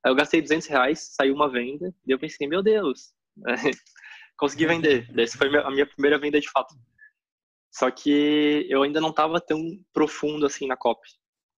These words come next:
Aí, aí depois eu tinha desistido de ser afiliado pra fazer outras coisas. Mas eu, eu percebi assim que eu tinha um,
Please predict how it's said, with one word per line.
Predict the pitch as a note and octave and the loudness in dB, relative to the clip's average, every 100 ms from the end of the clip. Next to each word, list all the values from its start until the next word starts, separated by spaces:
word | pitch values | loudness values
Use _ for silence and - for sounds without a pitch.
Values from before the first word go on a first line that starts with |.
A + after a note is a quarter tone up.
| _ - | _ -8
Aí, | G#2+ A2+ A#2+ B2 C3 B2 | -4 -2 -2 -2 -2 -2
aí | B2+ | 0
depois | C#3 E3 | 0 0
eu | F3+ | 0
tinha | F3+ | -2
desistido | D#3 E3 - D3+ E3+ | -2 -6 -4 -4 -4
de | D3 | -4
ser | C#3+ | -4
afiliado | - B2 A#2+ C3 | -4 -2 0 0
pra | - | -4
fazer | B2 | -4
outras | B2+ C3 | -2 -6
coisas. | - A#2 C3+ A#2+ - _ _ _ _ _ _ _ | -6 -4 -4 -6 -12 _ _ _ _ _ _ _
Mas | A#2+ B2 C#3 | 0 2 2
eu, | C#3+ C#3+ C#3+ D3 D3 C#3 _ _ _ - | 2 2 2 2 0 -4 _ _ _ -8
eu | C3 | -2
percebi | D3+ D3 D#3+ D#3 | -2 0 -2 0
assim | D#3+ F3+ E3+ | -2 -2 0
que | C3 | 0
eu | |
tinha | - D3 D#3 | -2 -8 -8
um, | E3 D#3+ C#3+ | -8 -8 -10